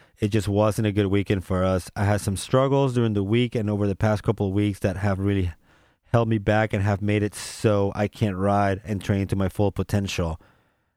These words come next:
I'm trying to figure out what's going on and hopefully get some answers soon. I've just been getting tired and not sure why.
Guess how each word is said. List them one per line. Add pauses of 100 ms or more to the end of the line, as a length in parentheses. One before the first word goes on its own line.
(260)
I'm
trying
to
figure
out
what's
going
on
and
hopefully
get
some (200)
answers
soon. (360)
I've
just
been
getting
tired
and
not
sure
why.